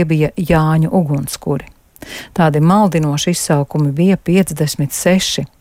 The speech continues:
Tas ir piecas reizes vairāk nekā parasti ikdienā. Latvijā ceturto diennakti pēc kārtas nav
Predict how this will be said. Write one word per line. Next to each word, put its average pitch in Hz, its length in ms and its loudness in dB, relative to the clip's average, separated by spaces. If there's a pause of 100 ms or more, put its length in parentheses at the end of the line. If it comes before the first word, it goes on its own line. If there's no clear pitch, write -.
(400)
Tas 170 160 0
ir 151 160 0
piecas 185 480 0
reizes 156 320 0
vairāk 160 400 2
nekā 180 300 2 (100)
parasti 156 540 0
ikdienā. 139 480 -2 (1900)
Latvijā 220 480 4
ceturto 190 600 0
diennakti 165 580 2
pēc 147 320 -4
kārtas 196 640 0
nav 180 340 4